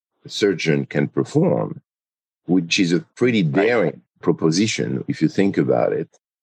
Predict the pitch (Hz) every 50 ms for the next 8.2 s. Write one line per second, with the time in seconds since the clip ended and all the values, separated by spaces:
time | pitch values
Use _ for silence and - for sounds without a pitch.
0 | _ - 80 - - 82 85 - - - - - - - - 90 85 82 - 87
1 | 85 80 80 78 - 85 78 - - - 92 90 85 85 90 104 123 175 175 -
2 | - 82 73 80 76 71 78 76 71 69 65 71 71 - 73 71 - - - 76
3 | 69 - - 87 82 78 78 78 76 71 67 76 71 73 73 - - 78 73 73
4 | - - 92 87 82 80 - _ _ - - 82 80 78 80 80 76 73 - -
5 | 85 82 - 98 85 78 73 78 76 - 78 76 - - 85 73 76 78 87 101
6 | - - 92 78 69 73 69 69 67 - - 78 69 62 69 60 - 82 76 -
7 | - 76 76 71 - - - 82 80 76 69 69 69 69 69 78 80 67 64 62
8 | 62 58 -